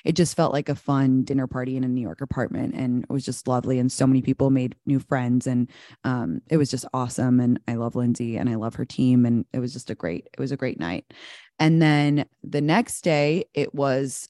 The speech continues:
uh, we did our Richmond walk. And I, <laughs> you guys sometimes ask, like, "Do you have imposter syndrome?"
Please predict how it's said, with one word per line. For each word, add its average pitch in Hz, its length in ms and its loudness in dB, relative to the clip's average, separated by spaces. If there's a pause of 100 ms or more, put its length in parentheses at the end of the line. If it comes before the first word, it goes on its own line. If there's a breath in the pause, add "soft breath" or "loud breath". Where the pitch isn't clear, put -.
uh, 123 440 0 (380)
we 175 160 2
did 160 160 4
our 160 100 4
Richmond 175 460 0
walk. 82 360 -4
And 185 360 0 (580)
I, 311 540 2 (120)
<laughs> 214 180 -8
you 214 120 -2
guys 233 220 0
sometimes 254 320 0
ask, 151 240 -4
like, 170 160 -4
"Do 160 80 -6
you 156 60 0
have 156 100 0
imposter 151 480 -4
syndrome?" 185 460 0